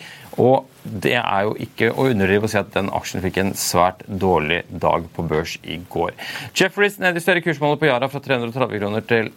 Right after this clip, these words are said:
tretti, nei, til tre hundre kroner ifølge Reuters, gjengitt av T D N Direkt, og aksjen ble sist omsatt for tre hundre og sekstito kroner. Før Security ser vi kursmålet fra hundre og førtifem kroner til hundre og syttifem kroner, og gjentar kjøpsanbefalingen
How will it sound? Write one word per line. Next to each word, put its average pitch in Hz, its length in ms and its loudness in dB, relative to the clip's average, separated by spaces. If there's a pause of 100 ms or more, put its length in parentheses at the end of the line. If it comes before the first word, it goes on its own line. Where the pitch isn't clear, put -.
(120)
tretti, 104 420 -2 (140)
nei, 123 240 2
til 123 120 -12
tre 123 200 2 (240)
hundre 110 320 2
kroner 117 280 2
ifølge 117 300 0
Reuters, 151 380 2
gjengitt 107 520 -2
av 92 200 2
T 101 80 0
D 101 80 0
N 98 160 -2
Direkt, 135 260 2 (440)
og - 180 2
aksjen - 240 -2
ble 120 80 2
sist - 280 -2
omsatt 87 280 -2
for - 120 -6
tre - 200 0
hundre - 200 -8
og - 40 -8
sekstito 87 520 -4 (280)
kroner. 90 360 0
Før 104 240 0
Security 113 400 2
ser 104 160 0
vi 101 80 -12
kursmålet 95 400 0
fra 113 120 2
hundre 92 160 0
og 98 40 -8
førtifem 90 360 0
kroner 95 200 0
til 104 140 2
hundre 92 180 2
og - 60 -2
syttifem 90 480 -2
kroner, 117 260 4
og 107 60 4
gjentar 85 260 -4
kjøpsanbefalingen 87 1120 0